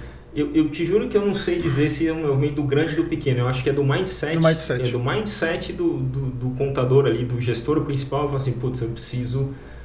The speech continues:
Speaker 1: ofertar algo diferente. Né? Eu preciso me diferenciar no mercado, eu preciso oferecer um serviço diferente." E pra isso eu preciso me preparar.
Speaker 2: Você falou até da própria R D.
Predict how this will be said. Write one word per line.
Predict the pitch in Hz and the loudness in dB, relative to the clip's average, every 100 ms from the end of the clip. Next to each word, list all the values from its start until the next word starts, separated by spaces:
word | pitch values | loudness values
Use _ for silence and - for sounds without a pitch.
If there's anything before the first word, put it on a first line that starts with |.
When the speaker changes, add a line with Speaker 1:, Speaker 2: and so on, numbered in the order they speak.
| - | -14
Speaker 1:
ofertar | 107 107 131 127 | -6 0 2 2
algo | 127 135 131 131 | 2 4 4 4
diferente. | 127 - 147 139 - - - - - - - - | 0 -2 -2 -2 -4 -8 -12 -14 -14 -16 -16 -8
Né? | 117 | -4
Eu | 117 | -2
preciso | 110 131 | 0 4
me | 131 | 4
diferenciar | 127 147 - 165 156 - - 127 127 | 4 0 -2 0 0 -2 0 0 2
no | 139 | 0
mercado, | 135 110 - 110 123 147 | 0 0 -2 -2 -2 2
eu | 143 | 2
preciso | - - 131 143 110 | 0 -2 0 2 0
oferecer | - 120 107 - 165 | 0 0 0 0 0
um | 208 | 0
serviço | 190 139 107 127 123 | -2 -2 0 -2 -2
diferente." | 107 - 113 113 135 - - - - - | -6 -8 -6 -4 -4 -6 -12 -16 -16 -8
E | 123 | -4
pra | 127 110 | 0 0
isso | 113 | 2
eu | |
preciso | 120 123 113 | -2 -2 -4
me | 120 | -4
preparar. | 117 113 - 131 - - - - - - | -2 -4 -4 -4 -6 -10 -14 -14 -12 -4
Speaker 2:
Você | 170 160 | 0 2
falou | 185 185 | 2 2
até | 180 175 | 2 2
da | 160 | 2
própria | 165 170 170 | 0 0 2
R | 165 | 0
D. | 147 175 226 | 2 4 4